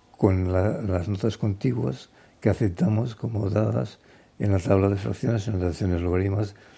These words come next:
de los números enteros o zeta. Y tenemos, en principio, que las no-, que las fracciones cuatro tercios con seis quintos tienen como notas de contigüidad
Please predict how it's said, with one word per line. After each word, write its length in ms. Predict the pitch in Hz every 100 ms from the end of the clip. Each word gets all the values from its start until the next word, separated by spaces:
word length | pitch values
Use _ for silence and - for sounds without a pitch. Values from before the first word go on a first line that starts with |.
| -
de 100 | 104
los 160 | 95
números 260 | 90 95 92
enteros 440 | 92 85 101 107
o 60 | 95
zeta. 420 | - 80 - 107 - _ _ - - - - -
Y 140 | 101
tenemos, 580 | 92 98 95 90 87 - - - - - - - -
en 160 | 101
principio, 680 | 90 101 131 113 107 117 113 - _ _ - - _
que 120 | -
las 220 | 101 92 92
no-, 220 | 104 220
que 180 | 151 107
las 160 | 92
fracciones 480 | 101 92 - 120 92
cuatro 220 | - 98
tercios 520 | 98 110 - 92 92 - - - - -
con 160 | 107
seis 260 | 95 110 92
quintos 420 | - 123 107 110
tienen 300 | - 104 101
como 300 | 95 107 95
notas 340 | 92 98 107 101
de 80 |
contigüidad 640 | 113 101 98 101 110 123